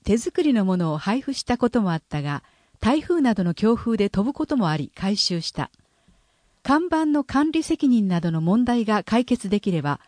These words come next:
改めて検討したい。小学生について、挨拶はよくできているが、下校時は道路に広がって歩いている。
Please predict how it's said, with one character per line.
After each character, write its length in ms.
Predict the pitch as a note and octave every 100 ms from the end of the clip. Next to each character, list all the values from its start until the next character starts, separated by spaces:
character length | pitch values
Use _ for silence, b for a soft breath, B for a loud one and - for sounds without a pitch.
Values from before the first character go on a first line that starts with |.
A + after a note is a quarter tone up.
| b b
改 340 | - D4+ F4+
め 80 | D#4+
て 120 | A#3+ -
検 280 | E3+ E3
討 140 | D#3 D3+
し 60 |
た 140 | - C3+
い。 100 | - _ _ _ _ _ _ _ _ _ _ _ _ _ _ -
小 240 | - D#4
学 180 | F#4+ F#4
生 180 | - A#3
に 120 | G3
つ 120 | -
い 80 | E3+
て、 320 | - C#3+ - _ _ -
挨 140 | C#4+
拶 340 | E4+ B3 - G3
は 60 |
よ 140 | F3+ A#3+
く 100 | A3
で 100 | G#3+
き 120 | -
て 80 | F3
い 80 |
る 100 | E3
が、 240 | D3+ D3 D#3 _ _ -
下 160 | F3+ G3+
校 240 | E4 D#4
時 160 | G#3 E3
は 200 | D#3 D3
道 200 | A#3+ B3+
路 100 | E3
に 80 |
広 280 | D3 F#3+ C4
が 60 | D#4+
っ 40 |
て 160 | - F#3+
歩 160 | E3+
い 60 | D#3
て 100 | C#3+
い 80 |
る。 120 | B2+